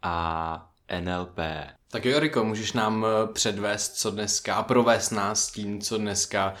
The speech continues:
Speaker 2: budeme dělat, a ty techniky nás moc baví, a podcast s tebou nás moc bavil taky,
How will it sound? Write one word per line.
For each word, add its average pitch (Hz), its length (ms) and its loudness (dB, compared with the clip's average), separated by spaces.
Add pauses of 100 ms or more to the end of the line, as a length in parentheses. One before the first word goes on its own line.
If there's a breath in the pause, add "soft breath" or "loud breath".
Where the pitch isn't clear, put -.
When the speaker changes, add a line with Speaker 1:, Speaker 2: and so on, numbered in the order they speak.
(240 loud breath)
Speaker 2:
budeme 113 300 4
dělat, 107 420 2
a 101 100 2
ty 104 140 -2
techniky 104 340 -2
nás 104 380 2
moc 110 280 0
baví, 95 440 0 (360 loud breath)
a 101 220 2
podcast 101 560 0
s - 100 -8
tebou 104 240 -2
nás 98 260 0
moc 101 160 -2
bavil 104 260 0
taky, 95 400 -6